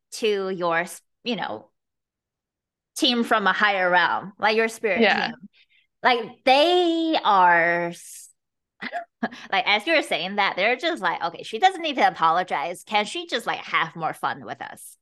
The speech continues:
Speaker 2: Yeah, that's another thing. I don't have enough fun. <laughs>
Speaker 1: Okay,
Speaker 2: I take
Speaker 1: okay.
Speaker 2: it, I take everything too seriously. Like, in life and work, my nine-to-five, so, like, I don't make time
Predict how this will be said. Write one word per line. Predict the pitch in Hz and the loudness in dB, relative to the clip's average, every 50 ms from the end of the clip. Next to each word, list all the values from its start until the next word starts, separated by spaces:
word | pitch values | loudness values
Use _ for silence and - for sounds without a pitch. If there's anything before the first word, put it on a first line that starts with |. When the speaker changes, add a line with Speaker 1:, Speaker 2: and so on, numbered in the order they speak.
| _ _ _ _ _ _ _ _ _ _ _ _ _ _ _ _ _ _ _ _ _ _ _ _ _ _ _ _ _ | _ _ _ _ _ _ _ _ _ _ _ _ _ _ _ _ _ _ _ _ _ _ _ _ _ _ _ _ _
Speaker 2:
Yeah, | - 208 208 190 | -2 0 2 2
that's | 175 190 220 - - | 2 2 2 4 4
another | 240 220 208 196 196 | 4 4 4 4 4
thing. | 208 180 165 151 | 2 2 0 0
I | 170 185 | 0 0
don't | 180 220 254 | 0 2 0
have | 294 285 | 2 2
enough | 269 247 240 - _ | 2 0 0 -2 _
fun. | - - - - | -4 -4 -4 -8
<laughs> | _ - - - - _ _ _ _ _ _ _ _ 427 - _ _ _ _ _ _ - | _ -16 -18 -18 -18 _ _ _ _ _ _ _ _ -12 -12 _ _ _ _ _ _ 2
Speaker 1:
Okay, | 254 247 240 254 | 2 4 4 4
Speaker 2:
I | - 311 311 | 2 2 4
take | - 294 320 | 4 4 4
Speaker 1:
okay. | - 359 | 4 2
Speaker 2:
it, | 370 - | 2 2
I | 220 247 285 | 0 0 0
take | 262 320 277 285 | 2 0 2 2
everything | 320 320 359 370 381 370 320 - | 0 0 2 2 2 2 0 0
too | - 294 262 262 254 247 | 0 0 2 2 2 0
seriously. | - - 208 202 202 196 185 202 - - 214 214 208 - | 0 0 2 2 2 0 -2 -6 -6 -4 -2 -2 -2 -4
Like, | - 196 196 190 - - _ _ _ _ _ _ _ _ _ _ _ _ _ _ _ _ _ _ _ _ _ _ | -4 -4 -4 -4 -6 -10 _ _ _ _ _ _ _ _ _ _ _ _ _ _ _ _ _ _ _ _ _ _
in | - - - 180 196 | -4 -4 -4 -4 -2
life | 233 254 254 247 254 - | 0 0 0 0 0 -2
and | - 208 190 196 | -4 -6 -4 -2
work, | 214 226 226 220 - - | 0 0 0 0 -2 -4
my | 196 190 | -6 -6
nine-to-five, | 190 190 190 190 190 - - _ - 208 196 - - 202 | -4 -6 -6 -8 -8 -12 -20 _ -6 -4 -4 -4 -4 -6
so, | - - 202 - - | -6 -6 -6 -4 -4
like, | 202 196 190 - _ - | -4 -6 -6 -8 _ -6
I | 190 196 | -4 -2
don't | 220 254 240 - 226 | 0 0 -2 -2 -4
make | 190 190 196 208 - _ _ _ _ | -4 -4 -4 -4 -6 _ _ _ _
time | - - 185 175 170 175 220 254 269 | -8 -6 -4 -4 -2 -2 -2 -4 -6